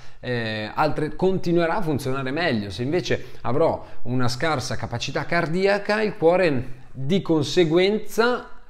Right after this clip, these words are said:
comincerà a soffrire ulteriormente a causa del suo stesso,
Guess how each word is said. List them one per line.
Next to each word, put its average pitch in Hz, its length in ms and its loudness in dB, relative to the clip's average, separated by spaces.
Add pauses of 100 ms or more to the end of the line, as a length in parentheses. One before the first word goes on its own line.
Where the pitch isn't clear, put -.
(160)
comincerà 180 540 4
a 185 60 -2
soffrire 165 880 2
ulteriormente 151 840 0
a 160 60 0
causa 135 300 -2
del 135 240 2
suo 156 200 0
stesso, 127 580 -4